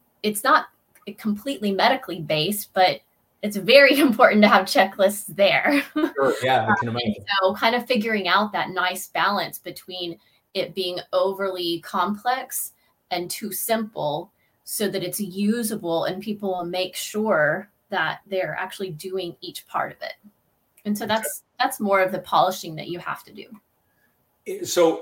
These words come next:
Speaker 2: that's the super simple version. Uh,
Speaker 1: Mm-hmm.
Speaker 2: my wife loves it when I say, use words like super simple.
Speaker 1: Mm-hmm.
Speaker 2: Uh, but then I, I'm sure if you want to get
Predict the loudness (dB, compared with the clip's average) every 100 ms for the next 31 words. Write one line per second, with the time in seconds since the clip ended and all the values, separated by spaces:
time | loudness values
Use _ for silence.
0 | -2 2 2 2 -4 -2 -2 0 -2 -2
1 | -2 -2 -2 -2 -2 -4 -6 -12 _ -4
2 | 0 2 0 -4 -12 -16 -6 -2 0 0
3 | -2 -6 -6 -8 -8 -8 -6 -6 -6 -10
4 | -18 -8 -6 -4 -2 -4 -2 -6 -6 -8
5 | -6 -8 -8 -10 -10 -16 _ _ _ 4
6 | 6 6 4 2 6 8 6 0 -6 -6
7 | -6 -8 -6 -6 2 4 6 4 0 -6
8 | _ _ _ _ _ -12 -10 -4 -4 -2
9 | -2 -4 -6 -14